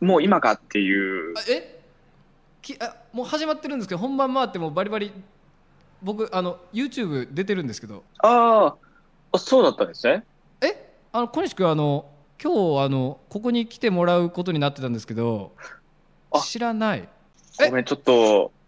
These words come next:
Speaker 1: スタジオには行けないかもしれない。
Speaker 2: あ、ちょっとスタジオには行けないということで、とにかく、あの、この下鴨の近くにはいないみたいでございます。あの、小西さん、あの、ちょっと、
Speaker 1: 今、
Speaker 2: 失礼だったらあれなんですけど。
Speaker 1: シンガポールにいます。
Speaker 2: え、シンガポールにいる？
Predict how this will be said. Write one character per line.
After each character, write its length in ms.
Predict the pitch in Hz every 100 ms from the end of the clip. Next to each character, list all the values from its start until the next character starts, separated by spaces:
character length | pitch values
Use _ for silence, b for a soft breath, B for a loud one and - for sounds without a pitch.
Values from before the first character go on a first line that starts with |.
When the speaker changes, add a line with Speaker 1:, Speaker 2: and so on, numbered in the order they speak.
| _ _ -
Speaker 1:
ス 160 | -
タ 180 | - 139
ジ 180 | 131 151
オ 120 | 151
に 100 | 160
は 460 | 165 131 110 98 98
行 100 | 101
け 160 | -
な 100 | 156 165
い 40 |
か 80 | 151
も 120 | 110
し 80 | 110
れ 100 | 98
な 160 | 98 90
い。 40 |
Speaker 2:
あ、 40 | - _ _ _ _ _ _
ち 80 | -
ょ 80 | -
っ 20 |
と 60 | -
ス 100 | -
タ 140 | 156
ジ 100 | 160
オ 80 | 151
に 80 | 151
は 60 |
行 100 | 113
け 160 | - 185
な 160 | 196 190
い 60 |
と 80 | 190
い 40 |
う 40 | 113
こ 100 | 113
と 100 | 104
で、 200 | 104 104 -
と 120 | -
に 100 | 240
か 120 | 143
く、 140 | 117 113
あ 60 |
の、 220 | 107 107 110 _
こ 120 | - 175
の 60 |
下 300 | 143 208 254
鴨 180 | 254 247
の 120 | 233
近 200 | - 233
く 120 | 156 110
に 80 |
は 80 | 98
い 80 | 113
な 140 | 131
い 60 | 123
み 100 | 123
た 80 | 104
い 40 |
で 60 | 95
ご 80 | 98
ざ 100 | 101
い 40 |
ま 80 | 98
す。 180 | 98 90 B B B
あ 60 | 123
の、 80 | 117
小 120 | -
西 120 | 214
さ 100 | 147
ん、 20 | 120
あ 20 |
の、 100 | 110
ち 100 | -
ょ 20 |
っ 20 |
と、 160 | - 110
Speaker 1:
今、 400 | - 151 117 - -
Speaker 2:
失 300 | - - 208
礼 160 | 165 123
だ 60 |
っ 40 | 110
た 100 | 110
ら 240 | 107 104 117
あ 60 |
れ 60 | 113
な 80 | 110
ん 20 |
で 80 | 156
す 60 |
け 0 |
ど。 80 | 175
Speaker 1:
シ 20 |
ン 20 |
ガ 60 | 175
ポ 140 | 196
ー 40 | 165
ル 120 | 123
に 160 | 110 104
い 60 |
ま 160 | 107 110
す。 280 | - - 139
Speaker 2:
え、 40 |
シ 320 | 151 - 262
ン 120 | 311 359
ガ 140 | 427
ポ 260 | - 440 359
ー 60 |
ル 100 | 277
に 160 | 214 160
い 40 |
る？ 340 | 135 202 -